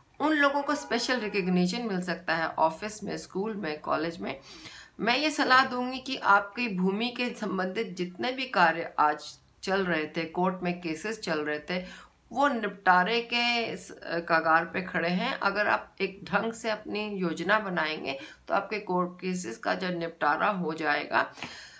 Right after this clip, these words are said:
अगर आप कार्य कर रहे हैं रियल एस्टेट में, एजुकेशन में, मशीनरी में, डॉक्टर्स हैं, इंजीनियर्स के लिए, उनके लिए ये वर्ष बहुत, बहुत फ़ायदेमंद होने वाला है। लेकिन एक बार बात ज़रूर कहूँगी, क्योंकि मंगल इसका ग्रह है,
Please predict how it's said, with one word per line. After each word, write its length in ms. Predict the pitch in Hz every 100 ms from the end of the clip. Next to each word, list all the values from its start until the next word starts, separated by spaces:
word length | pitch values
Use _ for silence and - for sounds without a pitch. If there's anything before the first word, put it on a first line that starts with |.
| - -
अगर 260 | 202 285
आप 240 | 294 294 -
कार्य 340 | 208 202 233
कर 200 | 233 220
रहे 180 | 214 226
हैं 200 | 220 208
रियल 300 | 165 165 160
एस्टेट 500 | 156 - 202 220 214
में, 220 | 226 226
एजुकेशन 840 | - 151 151 147 170 185 185 233 233
में, 300 | 226 233 226
मशीनरी 800 | 180 156 - 180 180 185 214
में, 280 | 220 220 202
डॉक्टर्स 600 | 165 147 - 202 208 196
हैं, 200 | 214 220
इंजीनियर्स 680 | 196 180 175 170 190 208 208
के 140 | 214
लिए, 280 | 220 226 - -
उनके 360 | 262 262 285
लिए 120 | 285 277
ये 120 | 262
वर्ष 320 | 202 220 214 -
बहुत, 240 | 185 226
बहुत 340 | 214 185 208 208
फ़ायदेमंद 640 | - 175 170 170 185 214
होने 280 | 180 160 160
वाला 260 | 147 143 -
है। 200 | 208 220 - - -
लेकिन 280 | 254 277 285
एक 340 | - 254 -
बार 200 | 202 190
बात 280 | 185 185 180
ज़रूर 300 | 170 170 165
कहूँगी, 320 | 165 160 185
क्योंकि 340 | 208 226 226 240
मंगल 460 | 196 180 190 233
इसका 280 | 208 180 180
ग्रह 260 | 165 151 160
है, 320 | 180 185 208